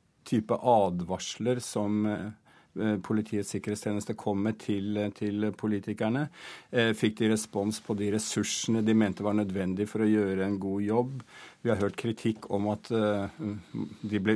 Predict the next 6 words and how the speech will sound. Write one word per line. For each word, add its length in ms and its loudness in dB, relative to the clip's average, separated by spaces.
utsatt 260 0
for 200 -2
en 140 2
veldig 480 0
detaljstyring 1500 0
av 500 2